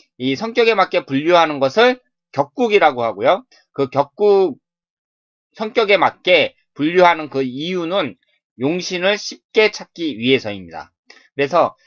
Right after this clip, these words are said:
제가 지난번에 그 종격에 대해서 설명을 드렸고,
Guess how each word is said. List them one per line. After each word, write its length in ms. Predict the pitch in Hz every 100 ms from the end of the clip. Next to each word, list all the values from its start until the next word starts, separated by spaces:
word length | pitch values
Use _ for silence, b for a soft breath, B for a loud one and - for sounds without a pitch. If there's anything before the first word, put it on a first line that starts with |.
| _
제가 240 | - 143 -
지난번에 760 | 160 185 175 160 185 240 233 _
그 280 | - 113 107
종격에 800 | - 160 196 - 165 143 139 127
대해서 260 | 120 117 127
설명을 400 | 180 170 147 127
드렸고, 500 | 104 101 156 135